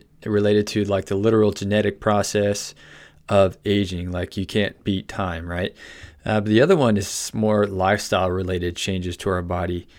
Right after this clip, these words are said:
as we age. So I wanna come at the lifestyle related stuff first, because,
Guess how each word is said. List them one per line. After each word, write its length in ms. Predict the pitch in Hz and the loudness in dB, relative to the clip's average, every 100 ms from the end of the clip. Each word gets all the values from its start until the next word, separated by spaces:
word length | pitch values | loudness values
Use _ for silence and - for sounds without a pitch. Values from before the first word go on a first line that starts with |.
| - - - | -20 -20 -6
as 280 | 101 98 92 | 0 0 0
we 180 | 90 | -4
age. 580 | - 85 85 - - - _ _ - - - - | -4 -2 -2 -4 -8 -10 _ _ -20 -20 -20 -10
So 380 | - 139 104 - | 4 6 6 6
I 60 | 139 | 4
wanna 140 | 185 | 4
come 180 | - 151 | 4 2
at 80 | 143 | 4
the 80 | |
lifestyle 800 | 101 98 107 - - 104 90 92 - | 4 6 6 4 4 4 4 2 0
related 380 | 98 95 92 | 2 2 2
stuff 240 | 87 101 90 | 0 0 0
first, 420 | - 107 90 - | -2 0 0 -2
because, 480 | 107 104 120 107 | -4 2 4 4